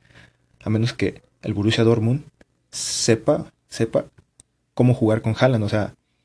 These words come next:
porque es de repente muy obvio que tienen que darle el balón a Haaland como el Barcelona con Messi para que anote gol.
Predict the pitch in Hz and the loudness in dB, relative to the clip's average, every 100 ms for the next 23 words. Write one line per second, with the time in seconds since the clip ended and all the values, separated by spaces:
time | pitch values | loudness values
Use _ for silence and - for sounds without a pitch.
0 | _ - _ - 113 113 113 - 123 120 | _ -20 _ -6 0 0 0 -2 0 0
1 | 110 113 117 117 110 107 _ _ _ - | 0 -2 0 0 0 -4 _ _ _ -20
2 | - _ _ _ - 127 127 117 117 123 | -20 _ _ _ 0 2 6 6 6 4
3 | 123 104 92 90 - _ _ - 107 107 | 0 -4 -4 -6 -12 _ _ -6 -4 -2
4 | 107 110 95 95 104 104 95 101 107 95 | -2 -2 -2 -4 -4 -2 -2 -2 -6 -8
5 | 92 87 92 - _ 92 92 90 98 98 | -8 -8 -10 -16 _ -6 -4 -4 -4 -4
6 | 101 95 92 92 101 90 85 92 95 92 | -4 -4 -6 -6 -6 -6 -6 -8 -6 -4
7 | 107 107 | -4 -4